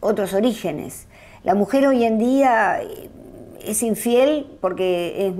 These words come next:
es, es muy, eh, común que las mujeres, y es, es la subjetividad social, es decir, el discurso social.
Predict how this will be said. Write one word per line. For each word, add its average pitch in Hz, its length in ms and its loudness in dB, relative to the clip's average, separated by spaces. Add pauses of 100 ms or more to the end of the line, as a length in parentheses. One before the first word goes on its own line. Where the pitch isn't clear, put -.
es, 185 100 -8
es 190 60 -6
muy, 214 500 0
eh, 170 400 0
común 220 500 0
que 190 120 -2
las 170 160 -2
mujeres, 214 640 -2 (240)
y 180 80 -4
es, 185 80 -8
es 185 280 -2 (200)
la 202 200 2
subjetividad 202 840 0
social, 202 580 0
es 180 80 -6
decir, 185 360 -2
el 175 140 -2
discurso 190 540 -4
social. 175 560 0